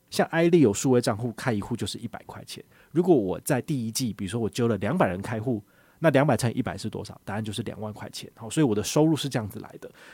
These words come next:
那证券户的话呢，它预算好像比较高一点，好，基本上是给一百到两百。好，那以两百块为例的话呢，如果有一千人上车，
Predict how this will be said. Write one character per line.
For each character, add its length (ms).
那 100
证 200
券 140
户 160
的 80
话 160
呢， 160
它 380
预 140
算 120
好 80
像 140
比 60
较 80
高 200
一 60
点， 220
好， 160
基 160
本 100
上 140
是 80
给 260
一 100
百 140
到 120
两 180
百。 100
好， 140
那 120
以 140
两 180
百 140
块 160
为 120
例 140
的 80
话 200
呢， 200
如 160
果 180
有 280
一 60
千 260
人 120
上 240
车， 320